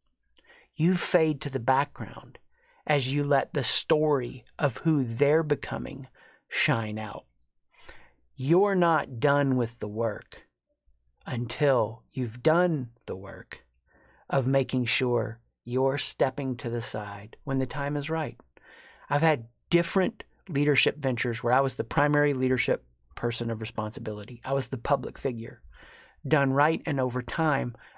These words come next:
a transition could be put in place, and then I step aside and I'm forgotten about.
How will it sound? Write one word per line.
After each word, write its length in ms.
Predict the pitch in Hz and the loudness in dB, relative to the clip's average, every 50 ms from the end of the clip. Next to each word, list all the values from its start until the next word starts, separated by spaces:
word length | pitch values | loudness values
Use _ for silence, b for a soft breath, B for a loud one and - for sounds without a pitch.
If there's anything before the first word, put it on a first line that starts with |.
| B | B
a 80 | - - | -4 -2
transition 580 | - - 139 131 123 135 156 160 - - 151 | 0 0 2 2 2 2 0 2 2 0 0
could 120 | - 139 120 | -2 -4 -4
be 100 | 131 120 | -4 -4
put 160 | - 135 123 | -4 -4 -4
in 100 | 120 117 | -4 -4
place, 460 | 110 - 120 117 113 117 - - - b b b b b b b b b - | -2 -2 -2 -2 -2 -4 -6 -10 -12 b b b b b b b b b -8
and 120 | 120 107 | -6 -4
then 120 | 110 110 110 | -4 -2 -2
I 140 | 113 127 | -2 -2
step 300 | 127 - - 139 120 117 | -4 -2 -2 -2 -2 -2
aside 580 | 117 117 - - 127 123 120 113 104 101 - - _ _ _ _ _ - | -4 -4 -4 -2 -2 0 0 -2 -4 -6 -10 -16 _ _ _ _ _ -16
and 120 | - 117 | -12 -8
I'm 140 | 113 113 104 | -8 -6 -8
forgotten 580 | 104 - - 113 113 113 107 107 - - _ - | -8 -10 -14 -12 -10 -10 -10 -10 -12 -14 _ -18
about. 340 | 117 113 - - - - | -16 -14 -14 -14 -14 -16